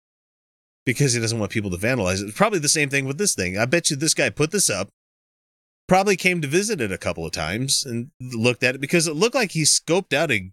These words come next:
good area for this to be in because it looks a lot like the,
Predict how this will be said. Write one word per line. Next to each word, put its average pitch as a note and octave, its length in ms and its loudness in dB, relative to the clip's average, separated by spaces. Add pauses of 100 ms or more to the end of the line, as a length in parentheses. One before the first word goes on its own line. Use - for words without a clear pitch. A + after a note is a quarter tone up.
good C3+ 220 2
area A#2+ 300 0
for - 80 -10
this A#2 200 -2
to F2 80 -10
be B2+ 260 0
in E2 180 -4
because A2 400 0
it A2+ 120 -2
looks C3+ 280 0
a D3 80 -2
lot A2+ 440 0
like G2+ 300 -2
the, F#2+ 280 -2